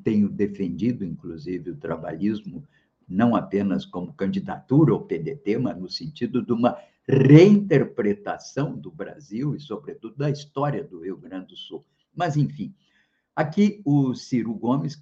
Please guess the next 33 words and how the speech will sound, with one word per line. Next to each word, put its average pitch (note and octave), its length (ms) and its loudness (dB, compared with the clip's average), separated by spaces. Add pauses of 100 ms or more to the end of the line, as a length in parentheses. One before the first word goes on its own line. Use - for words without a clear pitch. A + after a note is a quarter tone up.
que A2 120 -8
tem G#2 240 -6
como F#2 340 -8
um F2 140 -10
dos E2+ 260 -18
principais, F#2 960 -10
eh, F2 260 -10
assessores F#2+ 680 -8
o E2 80 -14
Nelson D#2+ 380 -10
Marconi, C3+ 580 0 (500)
ele C#3+ 680 6 (240)
tem D3 160 4
um C3+ 180 0
plano A2 400 -4
de G2+ 100 -8
governo C3+ 460 -4
que D3+ 120 -6
prevê D3+ 400 -2
a F3 60 -4
retomada G2+ 680 -4
do G#2+ 160 -6
investimento G2 760 -6
público F3 520 -2
e E3+ 80 -4
concessões D3+ 760 -4
de D#3+ 120 -2
obras C3 640 0 (280)
em C3 320 4
infraestrutura, C#3 1200 -4
logística A2+ 760 -6
e B2+ 60 -4
social, G#2+ 720 -8